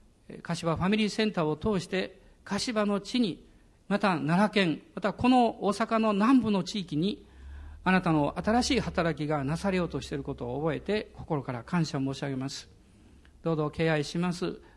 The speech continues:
あ、マグナ兄弟姉妹、またソビアちゃんの上に、主の豊かな祝福と油注ぎを与えてください。また私たちもそれぞれ委ねられた場所、その霊的な事業を神様からのものとして受け取って、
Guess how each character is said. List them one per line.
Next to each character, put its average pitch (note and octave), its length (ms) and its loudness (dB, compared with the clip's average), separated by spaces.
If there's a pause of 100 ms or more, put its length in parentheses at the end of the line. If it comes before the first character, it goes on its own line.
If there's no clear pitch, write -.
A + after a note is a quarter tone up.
(100)
あ、 F#2+ 300 -8
マ D#3+ 140 0
グ D3+ 60 0
ナ D3 140 0
兄 D#3 120 -4
弟 D#3 140 0
姉 D#3+ 60 2 (160)
妹、 F3+ 280 2 (400)
ま F#3 100 -6
た G3 100 2
ソ E3+ 160 0
ビ E3 100 2
ア D3+ 60 4
ち D#3 80 -4
ゃ D3 60 0
ん D3 40 2
の D3+ 100 0
上 F#3+ 160 0
に、 G#3+ 220 0 (160)
主 - 140 -12
の E3 140 0
豊 A3+ 280 0
か C4 140 -4
な C#4+ 140 4
祝 - 260 -4
福 F3+ 240 -4
と G#3 380 0 (140)
油 D#3+ 340 0
注 - 180 -6
ぎ C#3+ 140 -4
を F#3+ 120 -2
与 D3 200 -4
え - 20 -6
て C3+ 80 -8
く B2 80 -8
だ A2+ 80 -12
さ - 180 -14
い。 A#2+ 80 -18 (800)
ま F#3+ 120 2
た G3 100 4
私 A#3 240 4
た G3+ 80 2
ち G3 100 -4
も F#3+ 160 2
そ F#3 160 -4
れ C#4+ 120 4
ぞ D4+ 120 4
れ B3 320 2
委 F#3+ 100 0
ね A#3+ 200 4
ら A#3 100 2
れ F#3+ 140 0
た D#3 240 -2 (160)
場 F#3+ 140 2
所、 D#3+ 340 -2
そ G3+ 160 -4
の F#3 240 0
霊 G#3 180 2
的 A3 200 -6
な G#3+ 120 0
事 - 240 -2
業 C4+ 180 4
を E3+ 320 2 (440)
神 A3 240 2
様 G3 260 2
か G#3 120 2
ら G3+ 80 2
の F#3+ 100 2
も F#3+ 140 2
の G#3 100 2
と F#3+ 100 -2
し E3+ 80 -4
て E3+ 80 -2
受 E3 100 0
け A#3 120 -2
取 A#3 160 -4
っ - 20 -20
て、 - 420 -2